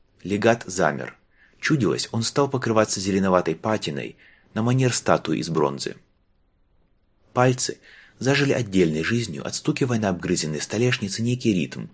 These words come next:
рваный, сбивчивый. Время от времени пальцы собирались в щепоть, подтягивая незримые нити.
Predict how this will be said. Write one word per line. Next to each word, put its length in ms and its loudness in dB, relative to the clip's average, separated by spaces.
рваный, 640 0
сбивчивый. 720 -6
Время 300 2
от 120 -4
времени 460 -2
пальцы 340 2
собирались 580 2
в 60 -6
щепоть, 460 0
подтягивая 580 2
незримые 500 -2
нити. 360 -4